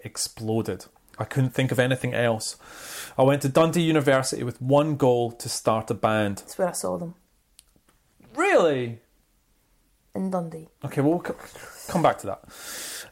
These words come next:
Speaker 1: Uh, I met a guy from Belfast, Mark McClelland, on the day I arrived, and we started Shrug. A year on, they found an American combo were using the same moniker, and to save legal wrangles, they chose Polar Bear.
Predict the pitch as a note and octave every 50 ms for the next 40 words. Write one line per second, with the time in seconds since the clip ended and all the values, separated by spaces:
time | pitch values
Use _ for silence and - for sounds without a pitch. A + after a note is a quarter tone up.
0 | _ _ _ D3+ D3+ D#3 D3+ D3+ D3 D3 D3 D3+ D3 D#3 E3+ E3+ F3+ G3 - -
1 | D#3 D3+ D3 D3 - C#3+ C3 - C#3 C#3 C3+ - - C3+ B2 B2 - - C3 C3
2 | B2+ - B2 A#2 - - F#3 F3+ F3 D3+ B2+ A2+ A#2+ A#2 A#2 A#2 - C3+ B2+ B2+
3 | B2+ B2+ A#2+ A2+ G#2 G2 G2 G2 - A2+ A2 A2 G#2+ - - G2 F#2+ F#2+ - G2+
4 | G2 - - - B2+ A#2+ A2+ - - - _ _ _ _ _ _ _ _ _ -
5 | - - - - - - C3 C3 D3 F3 G3 F#3+ F3+ E3+ D#3 D3+ D#3 D3+ C#3+ C3+
6 | - - D3 C3+ C3 C3 B2+ A#2+ A#2 A#2+ B2 B2 B2+ C3 B2+ - C3 B2 - -
7 | A#2 A#2 A2+ A2+ G#2+ G#2+ A2 G#2+ G#2+ A2+ A2+ - A#2 G#2+ G2 - - B2+ B2 B2
8 | A#2+ A2+ A2 G#2+ G#2+ - - G#2+ G2+ - G2 - - - - C3+ B2+ B2 B2 B2+
9 | C3+ D3 D#3 D#3 D3+ C3 B2 A#2 A2+ G#2+ G#2+ G#2+ G#2+ G#2+ - - B2 A2+ B2 B2
10 | - - - B2 A#2+ A#2+ A2 - - - _ _ _ - - - F3 F#3+ G3+ F3
11 | C3+ A2 G2+ F2+ G2 F#2 F2 E2 - - - -